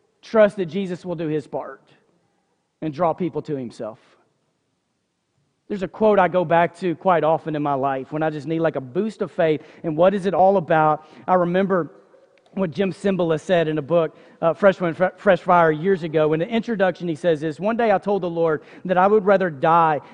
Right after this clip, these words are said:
than merely tread water throughout my career in the ministry,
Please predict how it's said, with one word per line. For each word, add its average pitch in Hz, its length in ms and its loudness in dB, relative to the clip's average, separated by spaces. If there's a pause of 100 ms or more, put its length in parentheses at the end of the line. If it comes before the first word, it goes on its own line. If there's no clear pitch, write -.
than 190 140 -4
merely 185 260 -2
tread 208 340 0
water 180 440 2
throughout 175 320 0
my 170 120 2
career 165 440 -4
in 151 60 -2
the 147 60 -4
ministry, 135 560 -8